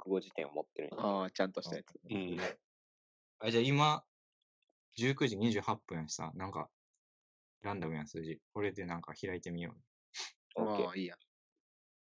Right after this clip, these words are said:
Speaker 3: うん。
Speaker 1: じゃあ、爆裂さん、数字お願いします。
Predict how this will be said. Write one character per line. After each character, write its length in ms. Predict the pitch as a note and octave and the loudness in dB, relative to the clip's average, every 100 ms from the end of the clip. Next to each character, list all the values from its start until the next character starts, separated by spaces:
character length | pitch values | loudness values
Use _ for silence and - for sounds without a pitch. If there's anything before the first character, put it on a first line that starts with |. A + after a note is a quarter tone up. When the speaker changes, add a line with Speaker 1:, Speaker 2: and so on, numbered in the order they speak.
| _ G2 | _ -2
Speaker 3:
う 40 | |
ん。 40 | |
Speaker 1:
じ 80 | F2 | 2
ゃ 20 | D#2+ | 8
あ、 20 | |
爆 300 | G2 G2 G2+ | 8 8 6
裂 220 | G2+ G2+ | 6 2
さ 240 | - G2 | 0 2
ん、 100 | F#2+ | 2
数 240 | G2+ G2+ F#2+ | 0 4 4
字 100 | F#2 | 2
お 120 | F2+ | -2
願 120 | F2+ | -2
い 40 | E2+ | -2
し 100 | - | -4
ま 60 | |
す。 140 | D#2 | -14